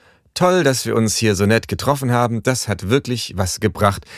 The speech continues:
Sagen Sie Henrik Ingenieur bitte, dass wir seinem Willen hörig waren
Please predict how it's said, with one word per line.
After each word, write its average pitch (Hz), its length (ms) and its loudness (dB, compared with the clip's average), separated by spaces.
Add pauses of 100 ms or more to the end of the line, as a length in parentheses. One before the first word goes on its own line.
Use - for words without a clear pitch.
(200)
Sagen 143 360 0
Sie 127 240 2
Henrik 117 340 2
Ingenieur 113 520 2
bitte, 113 260 0
dass 98 180 0
wir 98 100 2
seinem 95 360 2
Willen 160 300 2
hörig 101 380 2
waren 98 360 2